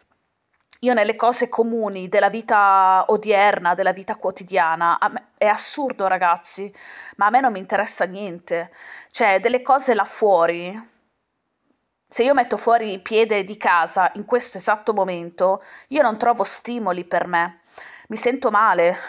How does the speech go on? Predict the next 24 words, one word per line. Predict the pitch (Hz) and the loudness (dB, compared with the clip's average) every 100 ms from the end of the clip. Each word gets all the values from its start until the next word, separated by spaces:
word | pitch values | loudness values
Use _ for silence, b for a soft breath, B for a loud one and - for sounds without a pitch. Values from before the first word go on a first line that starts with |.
| B B B | B B B
eh, | 214 208 214 | 2 2 2
mi | 254 | 0
assale | 247 - 269 214 202 | 0 0 0 2 2
una | 247 | 2
noia, | 254 202 180 185 190 208 302 B B B B B B | 4 6 6 4 2 2 -2 B B B B B B
eh, | - 185 175 170 170 170 170 165 | 2 6 6 6 4 2 -2 -6
cioè, | - 262 - | -2 -2 0
vedete, | 240 254 220 220 185 170 - | 0 2 0 2 0 0 -4
c'è | - | 0
anche | 240 294 294 | 0 2 0
un | 269 | 0
discorso, | 233 - 262 277 - 311 294 254 220 | -6 0 2 2 0 4 6 6 2
purtroppo | 214 214 214 262 269 - 285 | 0 -6 -2 0 0 2 2
è | 208 | 4
un | 202 208 | 0 -4
discorso | 214 - 226 - 214 | -10 -4 -4 -2 -4
molto | 208 247 311 220 | 0 0 0 -4
più | - 208 | -4 0
ampio, | 190 180 180 180 196 185 180 175 _ _ _ _ _ _ _ _ - | 4 2 0 -8 -2 0 0 -2 _ _ _ _ _ _ _ _ -8
è | 208 | 0
molto | 226 254 247 | 2 2 0
più | 247 214 | -2 -8
complicato | 214 220 208 208 208 208 185 - 185 180 | -2 -4 -4 -8 0 0 0 -2 -6 -6
da, | 165 175 170 165 160 151 160 | -2 2 4 4 2 2 0